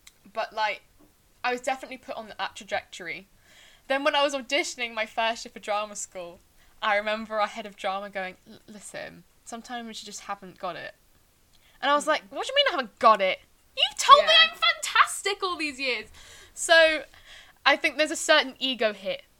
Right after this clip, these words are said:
Speaker 1: which every child that does performing arts outside of school has. When they go,
Speaker 2: Yeah.
Speaker 1: "I'm no longer the prodigy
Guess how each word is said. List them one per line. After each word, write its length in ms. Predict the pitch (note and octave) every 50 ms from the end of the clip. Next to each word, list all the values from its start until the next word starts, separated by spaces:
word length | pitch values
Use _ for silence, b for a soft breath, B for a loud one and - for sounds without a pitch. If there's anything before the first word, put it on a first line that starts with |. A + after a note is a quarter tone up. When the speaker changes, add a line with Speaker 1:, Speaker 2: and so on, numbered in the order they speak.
| _ -
Speaker 1:
which 180 | A3 - - - _ -
every 680 | B3+ B3+ B3 - - C4 B3+ B3 A#3+ A#3+ A#3+ A#3 - _ _ _ _ _ _ _ _ _ _ _ _ _ _ _
child 680 | - - - B3+ A#3+ A#3 G#3+ G3+ F#3+ F3+ F3 F#3 - - _ _ _ -
that 200 | - - G3 -
does 520 | - G#3+ F#3+ F#3+ F#3 F#3 - - - - _ _ _ _ _ _ _ _ _ _ _ _ _ _ _ _ -
performing 420 | B3+ - - A3 G#3+ G#3 G3+ G3
arts 240 | F3+ F3+ - - -
outside 300 | - - - - F#3+ F#3
of 80 | F#3 -
school 300 | - - F#3 D#3+ E3+ G3 - -
has. 340 | - - - - - - _ _ _ _ _
When 140 | - A3 A3+
they 80 | G#3 G3
go, 160 | - G3+ F#3+
Speaker 2:
Yeah. 240 | F#3+ E3 A2+ - - _ _ _ -
Speaker 1:
"I'm 280 | - G#3+ G3 G3+ G3+ G#3
no 200 | G#3+ G#3+ A3 A3+
longer 520 | A3 G#3+ G#3+ G#3 G#3 G3+ G3+ G3 F3+ F3+
the 120 | F3 -
prodigy 720 | - - - - G3+ G3 F#3 G#3 - F#3 E3+ D#3 C3+ F3